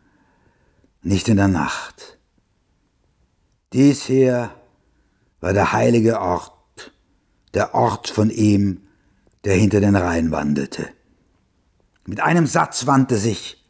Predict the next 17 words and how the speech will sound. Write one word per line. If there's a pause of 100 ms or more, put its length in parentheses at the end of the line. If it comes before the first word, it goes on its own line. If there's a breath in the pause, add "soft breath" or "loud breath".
Bert
zur
Flucht.
Die
Reihe,
die
ihn
zur
Lichtung
geführt
hatte,
war
verschwunden. (580 loud breath)
Sie
hatte
sich
geschlossen.